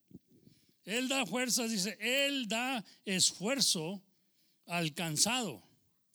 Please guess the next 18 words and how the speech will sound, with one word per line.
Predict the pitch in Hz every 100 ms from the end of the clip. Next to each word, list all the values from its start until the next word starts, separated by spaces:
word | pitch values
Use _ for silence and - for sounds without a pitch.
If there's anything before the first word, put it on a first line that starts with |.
| - _ _ 151
El | 151
que |
se | 156 185
cansa | 240 254 240
de | 220
hacer | 190 240
el | 202
bien. | 226 220 120 92 _ _ _ _ _ _ _ _
Fíjate, | 240 247
cuando | 202 196
yo | 254
me | 294
canso | 262 254
de | 247
estar | 196 240
haciendo | 233 175 226 214
el | 160
bien, | 180 175 131